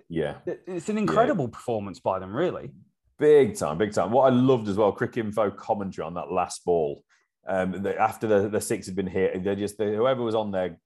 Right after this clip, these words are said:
Speaker 1: credit to you, he, he typed up, "It's the most outstanding failure imaginable."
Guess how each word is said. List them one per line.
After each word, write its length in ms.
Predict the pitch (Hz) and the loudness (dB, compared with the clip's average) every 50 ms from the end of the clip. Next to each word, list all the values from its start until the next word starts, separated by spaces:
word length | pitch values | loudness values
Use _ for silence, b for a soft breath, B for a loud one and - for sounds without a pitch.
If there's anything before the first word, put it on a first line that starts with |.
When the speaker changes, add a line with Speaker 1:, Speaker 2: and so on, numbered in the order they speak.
| _ | _
Speaker 1:
credit 300 | - 127 113 98 95 80 | -6 -6 -4 -4 -6 -6
to 100 | - 92 | -6 -6
you, 80 | 85 85 | -6 -4
he, 260 | 90 104 98 104 98 | -4 -4 -6 -6 -6
he 140 | - 113 107 | -6 -6 -4
typed 380 | 104 - 131 127 110 - - - | -2 0 2 2 2 0 0 -2
up, 180 | 104 95 - b b b b | -2 -2 -4 b b b b
"It's 160 | - 127 113 | -4 -4 -4
the 80 | - 117 | -4 -2
most 280 | 117 117 110 101 - 117 | -2 -2 -2 -2 -4 -4
outstanding 680 | 110 107 101 - - - - 123 131 127 123 123 117 117 | -6 -6 -6 -8 -8 -6 -6 -6 -4 -4 -6 -6 -6 -8
failure 480 | - - - 107 110 107 107 104 101 | -6 -6 -4 -4 -2 -2 -2 -2 -2
imaginable." 600 | 98 95 90 87 87 78 71 69 67 65 62 62 | -2 -4 -6 -6 -8 -10 -14 -14 -12 -12 -12 -12